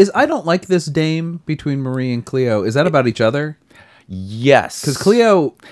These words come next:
Speaker 2: 'Cause, oh, yeah, so
Speaker 1: so Cleo
Speaker 2: Cleo
Speaker 1: shows up in Act Two,
Speaker 2: Mm-hmm.
Speaker 1: who was the other waitress at the restaurant.
Speaker 2: Yeah.
Speaker 1: Who comes at Rosalind, Rosabella.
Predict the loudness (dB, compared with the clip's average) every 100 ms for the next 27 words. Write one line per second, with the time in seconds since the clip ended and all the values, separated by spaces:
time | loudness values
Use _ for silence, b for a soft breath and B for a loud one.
0 | -10 -2 0 0 4 6 6 2 0 0
1 | 2 4 6 6 4 2 2 0 -2 -2
2 | -4 -4 -2 -4 -10 _ -4 -2 -2 0
3 | 2 2 2 0 0 2 4 2 2 -4
4 | -4 -6 -2 -4 -4 -10 -16 -10 -2 0
5 | 0 -2 -2 -2 -2 -2 -2 -2 -2 -4
6 | -4 -6 -4 -4 -2 -4 -4 -6